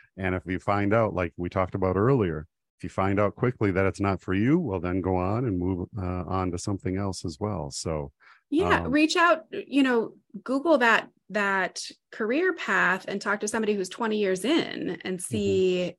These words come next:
Speaker 2: is that something that I wanna be doing? Or, you know,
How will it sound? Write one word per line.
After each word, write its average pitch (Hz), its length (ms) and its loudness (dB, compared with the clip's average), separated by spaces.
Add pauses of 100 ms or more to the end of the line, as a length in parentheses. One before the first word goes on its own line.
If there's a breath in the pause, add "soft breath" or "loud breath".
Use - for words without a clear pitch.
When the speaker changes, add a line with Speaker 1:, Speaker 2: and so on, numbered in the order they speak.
Speaker 2:
is 349 260 0
that 156 400 2
something 170 400 -4
that 170 120 -4
I 170 80 -2
wanna 165 280 -2
be 165 140 -4
doing? 156 640 -4
Or, 170 720 -2 (120)
you 175 240 -6
know, 170 200 -2